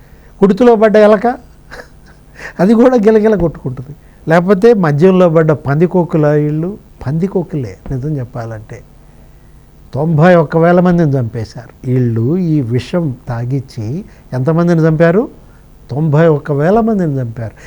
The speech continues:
ఇది ముప్పై వేల మందిని అంటున్నారు, ముప్పై వేల మందిని కాదు.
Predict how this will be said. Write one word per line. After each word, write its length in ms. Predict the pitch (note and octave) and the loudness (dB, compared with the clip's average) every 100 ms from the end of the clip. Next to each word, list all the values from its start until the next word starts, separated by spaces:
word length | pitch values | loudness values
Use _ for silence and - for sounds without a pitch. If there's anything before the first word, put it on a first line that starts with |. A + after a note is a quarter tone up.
| - - | -10 -2
ఇది 120 | D3 C#3+ | 0 0
ముప్పై 320 | D#3 - G3+ | -2 -2 0
వేల 220 | G3+ G#3 G3+ | 2 2 2
మందిని 300 | G#3 G#3 G3 | 2 0 0
అంటున్నారు, 520 | F#3 A3+ G3 C#3 G2 - - - | 0 0 0 -2 -6 -14 -20 -8
ముప్పై 340 | C#3 - F3+ D#3+ | -8 -4 -2 0
వేల 240 | D#3 D#3+ | 0 -2
మందిని 340 | D3 C3+ B2 | -4 -6 -8
కాదు. 200 | B2 A#2+ | -10 -14